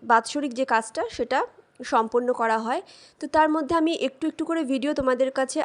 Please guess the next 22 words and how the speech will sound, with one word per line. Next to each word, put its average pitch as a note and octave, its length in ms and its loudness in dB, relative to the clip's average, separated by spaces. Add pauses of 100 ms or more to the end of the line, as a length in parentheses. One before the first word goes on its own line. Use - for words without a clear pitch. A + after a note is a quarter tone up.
আনতে A#3 300 0
পেরেছি। A#3 360 2 (160)
সবসময় C4+ 500 0
ক্যামেরা A#3 300 2 (180)
on A3+ 80 0 (100)
করে C4 140 2 (100)
রাখা A3+ 240 0
তো C#4 40 0 (140)
সম্ভব A#3 280 0 (100)
নয়, D#4+ 160 0 (400)
কাজ C#4 160 6 (160)
থাকে, B3+ 260 -2 (560)
আর A3 120 0 (200)
তার E4 220 2
মধ্যে E4 300 -2
থেকে F4+ 180 -2 (140)
যেটুকু D4+ 280 -2 (100)
পেরেছি C4+ 380 2
তোমাদের C4 360 2
সাথে C#4 180 -8 (120)
শেয়ার A#3 260 -2
করার B3+ 180 -2